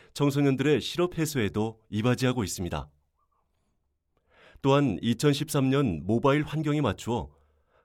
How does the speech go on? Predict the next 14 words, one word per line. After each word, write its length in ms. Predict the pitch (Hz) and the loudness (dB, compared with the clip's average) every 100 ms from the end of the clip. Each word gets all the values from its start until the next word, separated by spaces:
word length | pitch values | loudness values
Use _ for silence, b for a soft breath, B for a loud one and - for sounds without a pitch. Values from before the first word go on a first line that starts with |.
| _ | _
카카오 420 | - 180 175 190 190 | -6 -6 0 0 2
페이지에 600 | 180 160 131 151 107 71 | 0 0 0 -2 -2 -6
현명한 460 | - 160 175 175 175 | -8 -4 0 -2 -2
부모의 400 | 143 139 151 151 | 0 2 2 0
자녀 300 | - 113 143 | -4 -2 -2
코칭 360 | 156 151 175 | -4 -4 -4
콘텐츠를 560 | 175 170 156 151 147 151 | -2 -4 -2 -4 -2 -2
제공하여 560 | 127 117 104 87 87 - _ _ b b b b b | -2 -2 -2 -2 -4 -8 _ _ b b b b b
모바일 380 | - 110 123 135 | -2 4 4 4
콘텐츠 460 | 135 135 135 127 156 | 2 0 2 0 0
마켓 340 | 123 107 135 | 0 0 -2
시장 260 | 123 - 135 | -2 -2 -2
개척에 540 | 113 - 98 104 80 - | -2 -4 -2 -2 -4 -8
앞장섰습니다. 840 | 107 104 135 113 101 85 78 73 | -8 -2 -2 -2 -4 -6 -6 -8